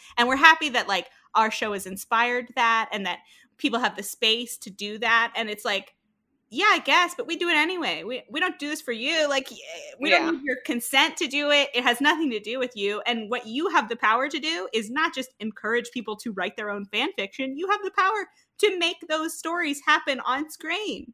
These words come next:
Speaker 1: And that is the power that you should be using, right?" Like, how is it, how have we gotten to this place where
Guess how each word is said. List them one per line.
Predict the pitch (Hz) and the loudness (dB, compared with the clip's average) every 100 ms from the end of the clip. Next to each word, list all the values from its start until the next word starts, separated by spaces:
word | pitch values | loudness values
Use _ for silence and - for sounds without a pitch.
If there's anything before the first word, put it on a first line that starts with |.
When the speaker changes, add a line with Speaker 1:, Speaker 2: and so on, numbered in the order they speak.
| - | -4
Speaker 1:
And | 269 277 | 0 4
that | 330 | 4
is | 349 269 | 4 0
the | 285 | 0
power | 330 294 285 | 2 4 2
that | - | -2
you | 226 | -6
should | 233 262 196 | -6 -8 -8
be | 226 220 - _ | -10 -10 -14 _
using, | 311 494 233 - - | 0 2 2 -2 -2
right?" | 240 277 392 - - - - | 2 2 2 -6 -20 -20 -8
Like, | 269 | -4
how | - 349 | 0 2
is | 392 320 | 2 -2
it, | 277 269 | -8 -2
how | 302 | 0
have | 330 | 0
we | 285 | 0
gotten | 277 269 | 2 2
to | 240 | -2
this | 240 | -6
place | - 269 262 | -4 -2 -2
where | 233 208 196 | 0 0 0